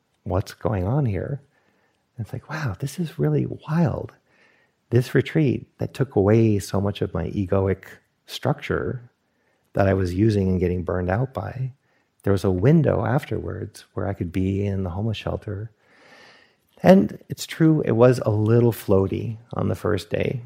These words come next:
And, and I could say, yeah, I could come up to speed a little bit more. But I could handle things like intense phone calls with bereaved and scared parents, and then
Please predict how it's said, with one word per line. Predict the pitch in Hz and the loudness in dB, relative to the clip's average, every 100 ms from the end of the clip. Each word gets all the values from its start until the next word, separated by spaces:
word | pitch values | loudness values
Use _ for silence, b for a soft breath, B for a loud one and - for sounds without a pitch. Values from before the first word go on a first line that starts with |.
| - - | -12 -6
And, | 95 98 98 101 | -4 -2 -2 0
and | 95 92 | 0 0
I | 90 | -2
could | - | -4
say, | 92 | -6
yeah, | 92 - 113 - - | -4 -4 -6 -8 -8
I | |
could | 101 107 | -6 -6
come | - 113 110 | -2 2 4
up | 98 - | 4 0
to | - | -8
speed | - 98 92 | -10 -4 -4
a | 95 | -4
little | 98 104 101 | -4 -2 -2
bit | 101 110 | -2 -6
more. | 104 98 101 120 120 _ b b b b b b - | -6 -6 -6 -8 -10 _ b b b b b b 4
But | 113 113 | 6 6
I | 110 | 4
could | - 110 | 0 -2
handle | - 175 190 - | 2 2 2 -2
things | - - 95 | -6 -10 -6
like | 87 90 _ _ _ - | -6 -6 _ _ _ -2
intense | 104 - 113 - | -2 0 0 0
phone | 113 135 | 0 0
calls | 139 90 82 - 98 - | 0 -2 -2 -2 -8 -6
with | 95 - _ b b - | -6 -8 _ b b -4
bereaved | 101 92 101 104 98 95 | -2 2 2 4 2 0
and | 92 95 | -2 -4
scared | - 92 92 92 | -4 0 0 0
parents, | - 98 107 92 - - | -4 -4 -2 -4 -8 -10
and | 85 85 | -8 -4
then | 98 104 104 | -4 -4 -8